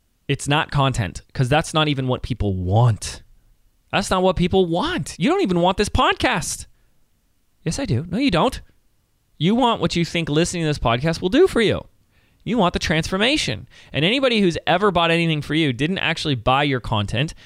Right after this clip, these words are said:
They bought the idea of what was possible for them, 'cause you were effectively selling them into that.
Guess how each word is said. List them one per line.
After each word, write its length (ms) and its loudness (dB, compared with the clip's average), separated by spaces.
They 120 2
bought 640 -2
the 180 -2
idea 720 0
of 140 0
what 140 2
was 160 0
possible 580 -2
for 180 -8
them, 180 -18
'cause 180 -2
you 80 2
were 140 4
effectively 580 -2
selling 500 -6
them 160 -6
into 280 -6
that. 240 -16